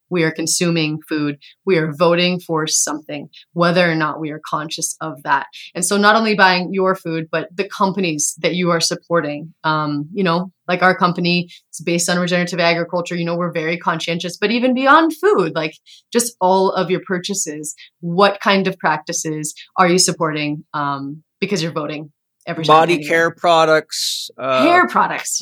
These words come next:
Speaker 2: uh,
Speaker 1: yes.
Speaker 2: you know, like the, the, the, some of the statistics Fred gave on just how much gasoline is spilled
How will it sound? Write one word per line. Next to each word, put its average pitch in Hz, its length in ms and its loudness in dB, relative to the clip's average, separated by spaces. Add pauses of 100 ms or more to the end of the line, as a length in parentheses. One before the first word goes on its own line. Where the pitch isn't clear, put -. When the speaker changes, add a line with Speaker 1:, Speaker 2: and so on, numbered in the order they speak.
(160)
Speaker 2:
uh, 147 220 6
Speaker 1:
yes. 131 280 -6
Speaker 2:
you 180 160 -2
know, 165 220 2
like 165 340 2
the, 160 580 -4
the, 160 60 -16
the, 156 320 -4
some 262 260 0
of 247 60 4
the 160 120 2
statistics - 760 -2
Fred 208 500 2
gave 151 340 4 (640)
on 170 260 -4
just 196 220 0
how 208 140 0
much 175 340 -4
gasoline 170 680 2
is 131 200 -2
spilled 185 480 0